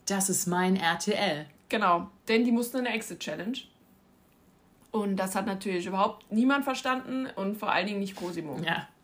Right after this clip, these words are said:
Speaker 1: Der hatte einen Tobsuchtsanfall, ähm, ja, und wollte auch gehen. Und in dieser Situation dachte ich eigentlich auch wieder, was eigentlich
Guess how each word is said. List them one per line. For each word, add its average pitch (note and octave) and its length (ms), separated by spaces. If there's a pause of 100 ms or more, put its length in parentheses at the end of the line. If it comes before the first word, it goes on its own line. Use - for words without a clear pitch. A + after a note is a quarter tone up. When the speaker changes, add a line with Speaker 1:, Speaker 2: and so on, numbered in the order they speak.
(580)
Speaker 1:
Der G#3 120
hatte C4 120
einen G#3+ 220
Tobsuchtsanfall, F#3+ 1040 (460)
ähm, G#3 600 (160)
ja, E3+ 220
und F#3 120
wollte G3 280
auch - 200
gehen. A3+ 360 (500)
Und G#3 160
in G3+ 100
dieser A#3+ 240
Situation A3 500
dachte F#3+ 240
ich G3+ 120
eigentlich F#3 300
auch F3+ 120
wieder, F#3+ 260
was F#3+ 220
eigentlich F3 420